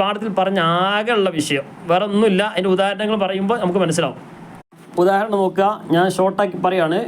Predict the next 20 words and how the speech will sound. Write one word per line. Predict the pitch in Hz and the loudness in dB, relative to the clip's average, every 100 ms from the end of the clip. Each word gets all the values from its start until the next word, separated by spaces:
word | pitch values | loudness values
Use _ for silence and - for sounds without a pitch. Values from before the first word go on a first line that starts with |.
| - - - - 165 | -8 -16 -8 0 0
റഅയ്തുൽ | 170 214 220 269 247 220 | 2 0 0 2 2 2
ലഖ്ലഖ, | 208 208 214 214 220 262 339 254 - - - - - - - - - | 0 2 0 2 0 0 -2 -8 -12 -20 -20 -20 -18 -18 -20 -8 -2
റഅയ്തു | 170 202 247 262 254 214 | 0 0 -2 0 2 2
ഞാൻ | 190 208 262 254 | 2 2 0 -2
കണ്ടു, | 233 226 220 185 | 0 2 0 2
അല്ലേ? | 202 180 170 | 2 2 2
റഅ | 175 202 220 | 0 0 0
എന്ന് | 226 | 0
പറഞ്ഞാൽ | 214 226 190 | 0 0 0
കണ്ടു, | 185 190 170 | 2 2 2
റഅയ്തു | 170 180 202 208 240 | 2 2 0 0 2
പറഞ്ഞാൽ | 240 233 208 | 2 2 0
ഞാൻ | 185 226 220 | 0 0 -2
കണ്ടു, | 196 185 175 - | 0 2 2 2
അൽ | 208 202 | 0 2
ലഖ്ലഖ | 180 175 190 196 190 220 226 214 - - - | 0 0 0 0 0 0 0 -2 -12 -16 -4
കൊറ്റിയെ, | 190 175 175 220 165 156 | -2 -2 0 0 0 0
കൊറ്റി | 180 208 | 0 0
എന്ന് | 220 | 0
പറഞ്ഞാൽ | 214 226 | 0 0